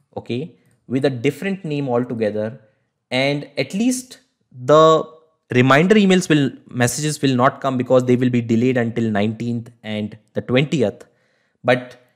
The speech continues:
the immediate message will come. Okay, so I'm going to enter the name, which is John Pavlov. The email address is niaga three. So I will be just entering a different email address altogether, and I will be using the same mobile number right here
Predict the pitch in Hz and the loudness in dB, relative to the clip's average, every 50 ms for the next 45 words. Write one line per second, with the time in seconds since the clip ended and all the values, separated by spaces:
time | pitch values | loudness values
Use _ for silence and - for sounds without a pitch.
0 | _ _ _ 123 135 - - 151 143 151 175 202 202 220 208 220 160 127 - - | _ _ _ -6 -6 -4 -2 -2 -2 0 0 0 0 0 -2 -2 -4 -6 -6 -6
1 | 120 - 104 95 87 - - 80 80 - _ _ _ - 113 - 117 - _ _ | -8 -6 -8 -8 -10 -10 -16 -18 -18 -18 _ _ _ -20 -18 -18 -18 -18 _ _
2 | _ _ _ _ _ _ - - 170 160 160 160 156 185 220 240 240 262 - - | _ _ _ _ _ _ -2 2 2 2 2 0 0 0 0 0 -2 -4 -4 -2
3 | 143 143 143 143 - 170 180 170 156 156 160 160 160 160 156 151 127 127 127 123 | -2 -2 -2 -2 -4 -6 -6 -6 -2 -2 0 0 2 0 -2 -4 -4 -4 -2 -2
4 | 127 143 165 202 240 240 - _ _ _ 127 123 - - 139 131 127 123 113 127 | -2 -4 -4 -8 -12 -12 -16 _ _ _ -14 -12 -8 -8 -8 -8 -8 -12 -6 -4
5 | 127 127 139 147 143 - 123 113 110 123 131 135 147 175 202 - _ _ _ _ | -4 -2 -2 -6 -4 -2 -2 -2 -2 -2 -4 -4 -4 -4 -6 -10 _ _ _ _
6 | - 127 127 135 151 165 165 156 147 147 156 156 151 - 160 147 139 131 120 127 | -8 -6 -6 -4 -4 -4 -4 -4 -4 -4 -4 -4 -4 -4 -8 -8 -6 -6 -6 -4
7 | 139 147 147 135 131 131 139 131 131 127 - - - - - 143 147 170 202 226 | -4 -4 -6 -6 -6 -4 -4 -4 -4 -4 -8 -18 -18 -12 -10 -8 -8 -8 -10 -12
8 | - _ _ _ _ _ _ _ _ _ 120 113 117 120 120 120 117 123 127 123 | -16 _ _ _ _ _ _ _ _ _ -10 -10 -10 -10 -12 -12 -12 -14 -14 -10
9 | - 123 117 117 117 - 120 120 120 113 113 113 110 - 123 113 107 110 110 110 | -8 -8 -8 -8 -8 -8 -8 -8 -8 -8 -8 -10 -8 -8 -8 -8 -6 -6 -8 -6
10 | 110 107 104 104 110 110 - 107 104 104 - 110 101 101 98 113 135 175 208 - | -6 -8 -8 -10 -12 -12 -8 -8 -10 -10 -10 -10 -10 -10 -10 -8 -10 -10 -12 -14
11 | _ _ _ _ _ _ _ - 113 117 127 131 135 143 151 156 160 160 175 175 | _ _ _ _ _ _ _ -8 -6 -4 -2 -2 -2 -4 -6 -8 -6 -6 -6 -4
12 | 226 220 202 - - - 147 147 147 147 131 120 120 110 110 110 104 101 101 98 | -4 -4 -4 -6 -6 -6 -4 -4 -4 -4 -2 -2 -2 -2 -2 -2 -6 -6 -8 -10
13 | 95 95 87 82 82 - - 90 101 139 | -10 -10 -12 -14 -14 -16 -16 -16 -16 -16